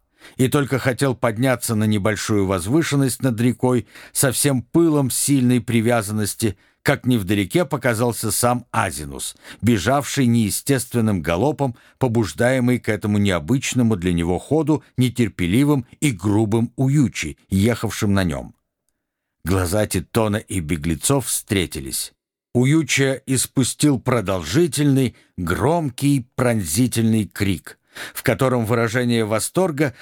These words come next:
страшным образом смешивалось со звуками условного сигнала. Этот сигнал решил спор о достоинствах челнока. Доктор так поспешно занял место рядом со стариком,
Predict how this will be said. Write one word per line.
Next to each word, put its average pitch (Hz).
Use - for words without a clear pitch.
страшным 143
образом 123
смешивалось 120
со -
звуками 120
условного 90
сигнала. 69
Этот 139
сигнал 131
решил 127
спор -
о 120
достоинствах 107
челнока. 87
Доктор 123
так -
поспешно 117
занял 104
место 107
рядом 92
со 92
стариком, 95